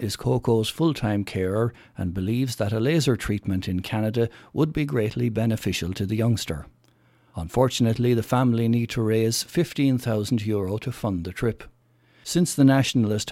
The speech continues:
highlighted the Manole family's plight, several events have been organised to raise funds, including the Christmas country single.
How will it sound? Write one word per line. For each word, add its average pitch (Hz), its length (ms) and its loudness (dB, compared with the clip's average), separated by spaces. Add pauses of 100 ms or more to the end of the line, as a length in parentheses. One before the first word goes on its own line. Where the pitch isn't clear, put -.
highlighted 110 500 2
the 95 80 -2
Manole 104 480 0
family's 101 520 -2
plight, 110 360 -2 (360)
several 113 540 -2
events 123 380 0
have 127 180 -2
been 139 120 0
organised 107 720 0 (120)
to - 120 -6
raise 104 380 -2
funds, 120 460 2 (260)
including 131 640 0
the 95 80 -4
Christmas 127 480 -2
country 87 380 -8
single. 117 520 0